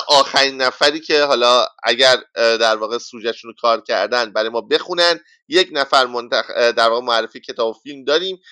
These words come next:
که بعد من توضیح جلسه بعد و کار جلسه بعد رو بگم و کم کم از خدمتتون مرخص بشیم.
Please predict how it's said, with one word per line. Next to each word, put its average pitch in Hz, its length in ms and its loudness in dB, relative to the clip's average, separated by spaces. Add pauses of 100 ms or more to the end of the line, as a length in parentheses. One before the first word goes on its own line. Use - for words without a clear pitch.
(120)
که 147 100 -6
بعد 156 400 4
من 170 160 0
توضیح 143 440 -6
جلسه 139 440 0
بعد 143 360 0
و 123 60 -2
کار 135 280 -2
جلسه 127 380 -2
بعد 127 260 2
رو 127 60 -4 (200)
بگم 180 500 2 (380)
و 117 460 2
کم 120 200 -2
کم 135 180 -2
از 131 80 2
خدمتتون 123 480 -4
مرخص 110 420 -4
بشیم. - 340 -20